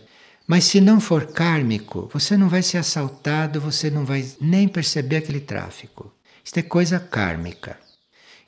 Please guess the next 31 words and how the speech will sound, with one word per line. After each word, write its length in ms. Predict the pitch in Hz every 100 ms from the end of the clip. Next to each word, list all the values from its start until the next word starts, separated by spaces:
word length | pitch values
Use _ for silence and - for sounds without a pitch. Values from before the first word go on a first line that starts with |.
| -
Nós 240 | 156 180
podemos 540 | - 214 143 127 120 127
estar 400 | - - 101 123
em 80 |
qualquer 420 | 139 151 143 165 208
lugar 720 | 190 117 131 156 143 - - _ _ _ _ _ _ -
e 380 | 165 202 - - _ -
não 240 | 151 175
sermos 520 | 160 - 196 202 185
afetados 1000 | 180 175 185 180 - 131 135 135 120 107
pelo 260 | - 139 135
que 100 | 135
acontece 680 | 139 143 131 - 135 135 -
naquele 340 | 143 - 139
lugar. 440 | 143 151 107 92 - _ _ _ _ _ _ _ -
Porque 180 | 117 156
a 40 |
pessoa 300 | 156 156 202
está 180 | 202 131
se 160 | -
propondo 540 | - 147 147 160 185 185
a 40 |
mudar 340 | 156 127 139 165
de 160 | 170
lá, 360 | 147 117 127 -
a 100 | -
ir 60 | 123
para 160 | 139 147
uma 160 | 135
outra 320 | 123 151 156
cidade. 680 | 156 - 147 104 85 87 92